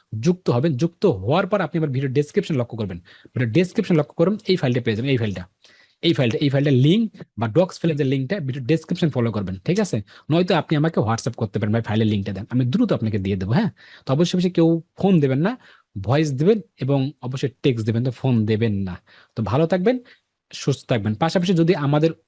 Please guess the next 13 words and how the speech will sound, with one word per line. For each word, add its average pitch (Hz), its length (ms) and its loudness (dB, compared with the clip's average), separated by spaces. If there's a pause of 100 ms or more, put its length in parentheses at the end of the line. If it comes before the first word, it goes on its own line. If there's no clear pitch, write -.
(340)
ভিডিওগুলো 147 400 2
দেখে 135 200 2
উপকৃত 139 360 -2
মনে 131 220 0
হয়, 123 240 -4 (300)
তাহলে 123 140 0
চ্যানেলখানা 185 460 2
কিন্তু 175 140 2
একটু 170 180 0
সাবস্ক্রাইব 131 500 -4
করতে 123 200 -4
পারেন, 104 200 0
হ্যাঁ? 131 160 0